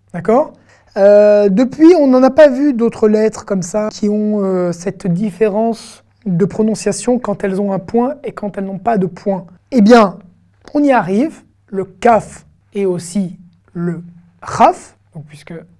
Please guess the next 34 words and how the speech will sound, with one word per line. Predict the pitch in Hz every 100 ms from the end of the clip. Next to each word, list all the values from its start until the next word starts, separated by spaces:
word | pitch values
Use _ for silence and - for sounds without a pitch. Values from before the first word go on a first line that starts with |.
| _
quand | - 180 175
il | 180
n'a |
pas | 180 190
de | 175
point, | 196 190
il | 214
se | -
prononce | 170 165 165 - - _ _ _
re, | - - 226 - - _ _ _ -
et | 370 381 381 _ _ _ _
est | 285 294 - _ -
exactement | 214 220 254 262
dans |
la | 220
même | 214 214
problématique | - 247 226 208 - 311 - _ _ _
que | - 208
ce | -
bet | 208 170 247 285 -
et |
ce | - 196
vet. | 160 180 - - _ _ _
Mais | 214 254 285 349 427 - _ -
va | 208 277
se | 277
rajouter | 262 262 240 254
à | 220
cela | - 190 196 262 - _ -
une | 220 226
lettre | 254 302 - -
finale. | _ - 349 294 202 175 165 175 - _
En | 202 220
hébreu, | 262 208 226 -